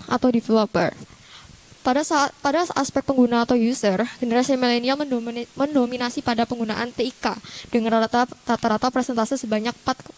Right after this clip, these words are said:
empat lima koma tujuh puluh sembilan persen. Pada aspek pembuat atau creator, generasi milenial mulai berbisnis daring, e-commerce, atau dengan membangun perusahaan rintisan atau startup berbasis teknologi digital yang diprediksi akan menjadi salah satu kekuatan ekonomi terbesar di masa yang akan datang.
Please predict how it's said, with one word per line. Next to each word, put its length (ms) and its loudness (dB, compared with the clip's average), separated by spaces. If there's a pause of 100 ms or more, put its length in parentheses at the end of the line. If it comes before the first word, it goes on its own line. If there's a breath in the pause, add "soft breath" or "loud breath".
(140)
empat 160 -2
lima 240 -2
koma 240 0
tujuh 240 2
puluh 160 2
sembilan 320 -2
persen. 320 -2 (960 loud breath)
Pada 240 0
aspek 240 0
pembuat 560 2
atau 240 0
creator, 480 0 (400 loud breath)
generasi 320 -2
milenial 400 0
mulai 240 0
berbisnis 400 -2
daring, 400 2 (320 loud breath)
e-commerce, 640 -2 (160 loud breath)
atau 320 0
dengan 400 -4 (320 loud breath)
membangun 320 2
perusahaan 320 2
rintisan 560 -4
atau 240 -4
startup 400 -2 (640 loud breath)
berbasis 400 0
teknologi 400 2
digital 480 0 (160)
yang 80 0
diprediksi 560 0
akan 320 -2
menjadi 240 -4
salah 240 -6
satu 240 -8
kekuatan 400 -4
ekonomi 400 0
terbesar 480 -2
di 160 -4
masa 320 2
yang 80 0
akan 320 0
datang. 240 -6